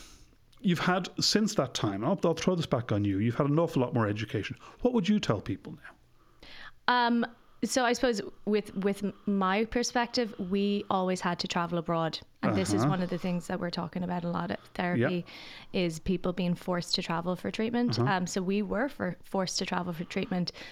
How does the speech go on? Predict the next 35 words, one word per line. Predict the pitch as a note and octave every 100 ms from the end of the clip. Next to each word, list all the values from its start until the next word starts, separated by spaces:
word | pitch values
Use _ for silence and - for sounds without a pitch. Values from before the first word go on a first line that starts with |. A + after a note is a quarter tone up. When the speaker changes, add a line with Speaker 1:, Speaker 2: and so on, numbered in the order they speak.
| -
Speaker 2:
So | - A3 G3 - - -
the | F#3+
stakes, | G3 - G#3 G3+ -
I | G3+
suppose, | F#3 G3 F3+
were | F#3+
a |
bit | F3+ F3
higher | G3+ A#3+ C#4
for | F#3+ F3
us | - -
because | G3+ F#3 F3+ E3+ - - -
it | F#3+
was | F#3
like, | F#3+ F3+
we | G3+
need | F#3+ F#3+ G3 G3
to | G#3
get | G3 F#3
pregnant | - G3 F#3 F3+ F3 - - - - -
this | A3 G3
cycle | - G#3+ B3+ G#3+
because | F3+ F#3+ F#3
we | G3
don't | F3+ F#3+ G#3
have | - G#3 F#3+
the |
time | G3 F#3+ F3+ F3+
and | F3+
the |
money | F3+ F#3 G#3
to | E3
keep | - G3+ F#3
coming | - F3+ F3
back | E3+ D#3+ -